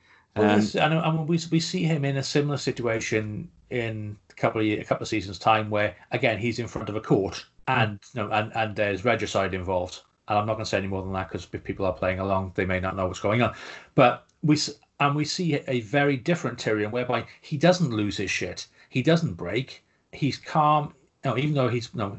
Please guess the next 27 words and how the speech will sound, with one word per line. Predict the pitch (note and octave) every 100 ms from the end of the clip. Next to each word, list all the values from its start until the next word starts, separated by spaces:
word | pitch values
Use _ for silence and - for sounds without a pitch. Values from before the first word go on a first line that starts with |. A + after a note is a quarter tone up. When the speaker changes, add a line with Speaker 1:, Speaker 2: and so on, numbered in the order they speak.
| -
Speaker 1:
his | A#2
head, | B2+ C3 -
his | A2+ G#2+
head | B2+ A#2+
is | A2
literally | C3+ A2+ G2
on | F#2+
a |
block. | F#2+ G2+ - - - _ _
He's | - A#2+ -
calm, | - D3+ D3+ C#3+
he's | C3 C3+
collected, | - B2+ B2+ - G#2
he's | G#2
rational. | A2 C3+ C#3 G#2 F2+ - _ _ _ _
He | - E3+ C#3
is | B2+
Tyrion. | - F3 B2+ F2+ F#2
Whereas | A#2+ A#2 -
here, | F3+ F2 G#2+ - _ _ _
he's | - D#3
fucking, | - E3+ E3
he's | E3+ E3+
Robb | F3 -
Stark. | - F3+ G2 - - _ -
Speaker 2:
It's, | C3 - -
it's, | B2+